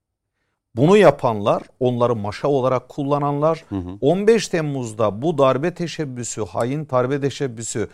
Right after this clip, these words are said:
Speaker 1: başarısız oldu. Ama hiç tereddütünüz olmasın, on altı Temmuz'da başka planların peşine, e,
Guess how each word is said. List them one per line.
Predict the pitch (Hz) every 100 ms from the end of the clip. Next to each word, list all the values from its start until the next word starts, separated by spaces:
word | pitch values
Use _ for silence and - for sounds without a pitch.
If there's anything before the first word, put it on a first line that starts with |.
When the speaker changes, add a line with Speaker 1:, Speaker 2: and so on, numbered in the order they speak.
| _ -
Speaker 1:
başarısız | 127 123 165 156 180 175
oldu. | 180 170 180 170 - _ _ -
Ama | 175 160
hiç | - 226 226 -
tereddütünüz | 175 151 135 127 147 123
olmasın, | 147 185 180 - 190 170 _ _ -
on | 202
altı | 185 135 -
Temmuz'da | 120 135 127 120 120 185 127
başka | 123 - 165 131 _
planların | - 131 117 113 151
peşine, | - 127 - 123 113 - _ _ _ -
e, | 98 92 90